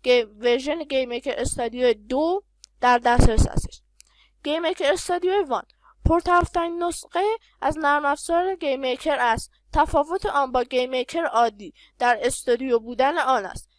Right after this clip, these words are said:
نرم افزارهای استودیو حرفه‌ای تر هستند. از کارایی مهم آن می‌توان حذف خودکار کدهای بلا استفاده و آزادتر بودن برنامه نویس نام برده به طور شفافتر در گیم استودیو.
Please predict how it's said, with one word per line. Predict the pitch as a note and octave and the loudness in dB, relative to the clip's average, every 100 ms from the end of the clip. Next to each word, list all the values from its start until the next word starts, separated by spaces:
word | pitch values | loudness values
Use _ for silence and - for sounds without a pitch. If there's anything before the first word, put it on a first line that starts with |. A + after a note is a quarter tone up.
| _ | _
نرم | B3+ B3+ C4+ | 0 0 2
افزارهای | C#4+ - C4+ C#4 E4+ - | -2 -2 -4 0 -2 0
استودیو | B3 - B3 B3 D4 | -4 -2 -4 -2 -2
حرفه‌ای | D#4+ C#4 C4 A#3+ C4 | 0 -2 -2 -6 -2
تر | C#4+ B3+ | -2 -2
هستند. | G#3 - F#3+ _ - - | -4 -8 -14 _ -20 -8
از | A#3+ C4 | -6 -6
کارایی | - C#4+ B3+ B3+ B3+ D#4+ | -6 -2 0 2 0 -2
مهم | D#4+ C#4 C#4+ D4+ C#4+ | -4 -4 -4 -4 -6
آن | - B3+ E4+ | -2 -2 -2
می‌توان | D4+ D#4+ D4+ G#3+ G#3+ | -6 -2 0 0 -4
حذف | A#3+ B3 C4 G#3+ | -4 -4 -4 -10
خودکار | - G#3+ - B3+ A#3+ G#3+ | -8 -8 -2 2 2 0
کدهای | A3 G#3+ B3+ C#4 G#3 - - _ - | -8 -6 -2 0 -2 -6 -20 _ 0
بلا | A#3+ E4+ | 2 6
استفاده | C#4+ C4+ A#3 A3+ G#3+ G3+ | 4 2 -4 -4 -6 -4
و | |
آزادتر | G#3 G#3+ A#3 A#3 A3+ B3+ A#3 | -2 -2 -2 -4 -6 -4 -4
بودن | A3 A3+ A#3 E4 | -4 -6 -6 -2
برنامه | E4+ E4 E4 D#4+ D#4+ | 0 0 -2 -6 -6
نویس | D#4 D#4 D4+ - _ _ _ _ _ | -6 -6 -8 -12 _ _ _ _ _
نام | A#3+ D4 D4+ D4+ D4+ _ _ - | -6 0 0 0 -8 _ _ -6
برده | C4+ D#4 D4+ D#4 D4 | -2 0 2 0 0
به | A3+ | -2
طور | - B3+ A3 | 0 2 0
شفافتر | - A3 A3 A3 A3 - C4+ E4 | -4 -8 -6 -6 -6 -2 -2 -2
در | - E4+ E4+ | -2 -4 -4
گیم | E4 D#4 D4 | -8 -10 -8
استودیو. | D4+ D4+ - D#4 D4+ D#4 D4+ | -10 -10 -8 -8 -4 -2 -2